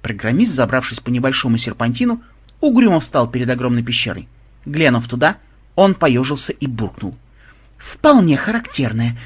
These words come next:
капиталистическая гидра. Эй, Горыныч!" "Чую!" раздались три голоса в унисон. "Русским духом пахнет!" "Сейчас жареным запахнет, сволочь трёхглавая!" "Не понял!"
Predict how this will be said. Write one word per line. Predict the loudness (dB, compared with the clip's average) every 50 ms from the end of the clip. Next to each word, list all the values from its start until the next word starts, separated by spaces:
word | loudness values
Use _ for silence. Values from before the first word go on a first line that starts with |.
| -20 -20 _ _ _ -6
капиталистическая | -6 -4 -4 -4 -4 -2 -2 -2 0 -2 -2 -2 -2 -2 -2 -2 -2 -4 -6
гидра. | -6 -6 -12 -14 -14 -12 -12 -12 -12 -14 -16 -20 _ -20 _ _ _ _ _ _ 4
Эй, | 8 8 8 8
Горыныч!" | 8 8 8 8 8 8 6 6 4 2 0 -2 -2 -4 -8 _ _ _ _ _ _ _ _ _ _ _ _ _
"Чую!" | -4 0 2 4 8 8 10 12 12 12 12 12 12 12 12 12 12 10 6 4 -2 -14 -20 _ _ _ _ _ -6
раздались | 0 0 0 2 2 2 2 2 0
три | 0 -2 -4 -2
голоса | 0 2 2 2 2 0 0 2
в |
унисон. | 2 4 4 4 2 2 0 0 -2 -4 -8 _ _ _ _ -20 _ -20 _
"Русским | -2 6 10 10 10 10 10 6 4 6 6 8 8 8 8
духом | 8 8 8 8 8 8 6 6 4 4
пахнет!" | 6 8 10 10 10 8 6 2 -2 -2 -2 -2 -6 -10 -20 _ _ _ _ _ _ _ _ _ _ _
"Сейчас | -14 -10 -6 -4 -2 0 0 0 0 -2 -4 -6 -16 -20 -12 -2
жареным | 0 2 6 6 6 6 4 2 2 2 2
запахнет, | 2 2 -2 0 -2 -2 -2 -2 -4 -4 -2
сволочь | -2 -2 0 0 0 0 0 0 0 0 -2 -2
трёхглавая!" | 0 -2 -2 -2 0 0 2 4 4 4 4 2 0 -2 -6 -14 _ _ _ -20 _ _ -14 -6
"Не | -2 2 4 6 6 4
понял!" | 4 2 2 4 6 6 8 8 8 8 8 6 4